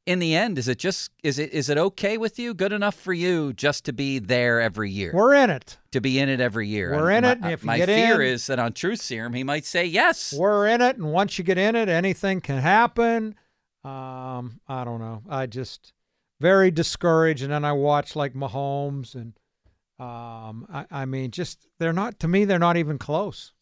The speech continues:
Speaker 1: Does Brock Purdy give you hope? He gives me a little bit of hope that you can win. It, it, it's been proven. You can, you don't need a star quarterback to win a Super Bowl. But like we talked about last week,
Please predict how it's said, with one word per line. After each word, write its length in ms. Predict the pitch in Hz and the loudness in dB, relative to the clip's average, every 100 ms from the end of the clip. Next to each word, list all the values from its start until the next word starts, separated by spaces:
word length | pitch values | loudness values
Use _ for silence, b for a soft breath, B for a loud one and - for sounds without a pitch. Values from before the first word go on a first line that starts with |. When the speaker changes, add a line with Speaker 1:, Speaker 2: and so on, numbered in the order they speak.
| _ _ _ _ | _ _ _ _
Speaker 1:
Does 160 | 160 - | -2 0
Brock 400 | 143 165 185 - | 2 2 0 -2
Purdy 440 | 202 202 208 190 _ | 0 0 0 -8 _
give 240 | - 180 185 | -4 -4 -2
you 140 | 185 | -2
hope? 340 | 160 208 226 _ _ _ _ - | 0 -2 -4 _ _ _ _ -14
He 120 | 143 | -10
gives 260 | 160 202 165 | -6 -6 -6
me 120 | 208 | -6
a 80 | 190 | -4
little 220 | 131 123 | -2 -2
bit 160 | 104 101 | -2 -4
of 140 | 92 | -4
hope 320 | 95 117 _ _ - | -6 -6 _ _ -8
that 320 | 110 107 - _ | -4 -4 -6 _
you 160 | 120 117 | -10 -8
can 400 | - 101 101 107 | -6 -8 -8 -12
win. 360 | 101 131 123 | -10 -6 -6
It, 120 | 117 123 | -8 -8
it, 140 | 196 | -8
it's 180 | 294 - | -6 -6
been 200 | 339 277 | -6 -4
proven. 400 | - 127 190 175 | 2 2 2 0
You 100 | 240 | -2
can, 300 | - 208 190 | -2 -4 -2
you 120 | 185 | 2
don't 260 | 226 254 175 | 2 2 0
need 260 | 196 208 | 0 0
a 40 | 147 | 0
star 460 | - - 165 170 | -2 2 4 4
quarterback 800 | - 156 151 151 110 101 101 - _ _ _ - | 2 2 2 2 2 2 0 -4 _ _ _ -4
to 120 | 143 | -2
win 400 | 117 120 143 135 - | 0 2 2 0 -2
a 200 | 123 127 | 0 0
Super 480 | 123 - 127 - 98 | 0 0 0 0 -4
Bowl. 320 | 76 80 78 | -2 -6 -6
But 180 | 73 - | -6 -2
like 240 | 120 123 - | -2 -2 -6
we 100 | 110 | -6
talked 320 | - 139 - | -2 -2 -2
about 240 | 104 95 | -4 -2
last 340 | 76 123 131 - | 0 -2 -2 -4
week, 220 | 90 - | -8 -8